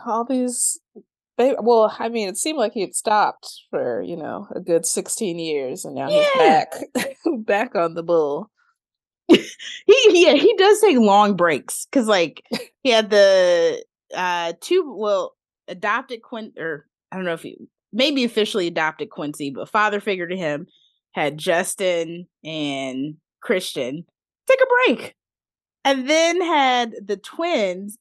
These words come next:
Speaker 2: and then the other baby girl at the same time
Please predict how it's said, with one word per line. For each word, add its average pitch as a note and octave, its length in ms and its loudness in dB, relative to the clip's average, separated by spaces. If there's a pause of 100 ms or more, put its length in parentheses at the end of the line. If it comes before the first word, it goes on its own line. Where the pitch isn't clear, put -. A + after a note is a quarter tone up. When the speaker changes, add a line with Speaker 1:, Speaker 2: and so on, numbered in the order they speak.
Speaker 2:
and F#3 240 -12
then A3+ 380 -2
the F3 320 -6
other G3+ 600 -6
baby F3+ 300 -6
girl E3+ 320 -6
at E3 100 -16
the - 80 -20
same G3+ 320 -14
time F3 500 -12